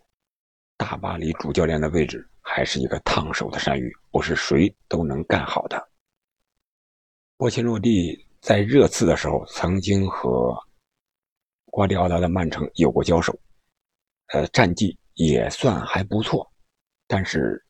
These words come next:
热刺和大巴黎是完全两个层次和风格的球队。如果让大巴黎在欧冠和曼城打比赛的时候用防守反击，但是这是大巴黎最不擅长的一个打法，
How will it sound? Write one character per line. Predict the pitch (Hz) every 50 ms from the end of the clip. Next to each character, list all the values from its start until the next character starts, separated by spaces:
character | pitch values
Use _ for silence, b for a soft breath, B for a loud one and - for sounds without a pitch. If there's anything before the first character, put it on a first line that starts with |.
| _ _ _ _
热 | - 131 127 95
刺 | 85 - - - 92
和 | - - 80
大 | - - 82
巴 | 76 82 82
黎 | 80 80 -
是 | - - 64 60
完 | 80 80 82 92 104
全 | 101 - - - 98
两 | 95 95 90 85 50 -
个 | - -
层 | - - - - - 90 104 101
次 | - - 80
和 | - - -
风 | - - - 113 123
格 | 113 - 67
的 | - -
球 | - - 65
队。 | - 60 - - b b b _ _ _ _ _ _ _ _
如 | - 98 101 113
果 | - - - - 117
让 | 98 98 92 87
大 | - - 92
巴 | 92 98 101 95
黎 | 80 82 85
在 | - - 82 82 71 - - - - - _ _ _ _ _ _ _ _ -
欧 | - 110 120 131
冠 | - - 151 107 - - _ _ _ _ _
和 | - - - - 80 85 - - -
曼 | 120 127 107 78 -
城 | - - - 104 107 - _ _ _ -
打 | - -
比 | - - 65
赛 | - 110 87
的 | 71 67
时 | - - -
候 | 73 - -
用 | - 104 98 82 71 -
防 | - - 90 -
守 | - 101
反 | 101 - - -
击， | - 82 - - -
但 | - 87
是 | - - 76 - - _ _ _ _ _ _ _ _ _ _ _ _ _
这 | - - 120
是 | - - -
大 | - - -
巴 | - 110 113
黎 | 104 107 107 - -
最 | - 120
不 | 104 - - 113
擅 | 120 - - - 208 139 104
长 | - - - 60 62
的 | - -
一 | 58 - -
个 | - - -
打 | - - - -
法， | - - -